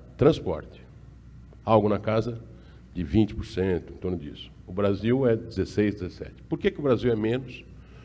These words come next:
Porque o Brasil é o único país do mundo que, que mistura etanol na gasolina, vinte e sete por cento. Os países que mais fazem isso estão com doze por cento.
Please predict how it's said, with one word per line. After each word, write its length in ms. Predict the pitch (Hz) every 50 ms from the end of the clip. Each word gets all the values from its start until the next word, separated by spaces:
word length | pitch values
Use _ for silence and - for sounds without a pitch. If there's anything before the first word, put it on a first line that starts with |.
| - - - - -
Porque 160 | - - 180
o 40 | 180
Brasil 260 | 175 165 147 127 156
é 40 | 165
o 40 |
único 180 | 170 170 170 170
país 280 | - 147 135 123 120 110
do 100 | 110 117
mundo 160 | 127 135 127
que, 180 | 123 131 123 - - - - - - - - - -
que 80 | -
mistura 840 | 123 139 147 143 - - - 165 185 170 123 104 95 - - - -
etanol 720 | - 131 127 131 147 127 117 117 127 143 151 160 156 143 -
na 140 | - 123 120
gasolina, 520 | 110 120 107 - 104 92 98 120 131 139 131 -
vinte 200 | 87 117 143 -
e 40 |
sete 260 | - - 131 123 - -
por 100 | - 95
cento. 360 | - - 104 110 113 - - - - - - - -
Os 80 | - -
países 240 | - 160 180 185 -
que 80 | -
mais 260 | 156 160 175 156 -
fazem 320 | - - 160 156 131 135 143
isso 100 | 147 147
estão 140 | - 151 147
com 160 | - - 143
doze 440 | 123 113 117 131 143 123 - 71 65
por 120 | - -
cento. 200 | - - - -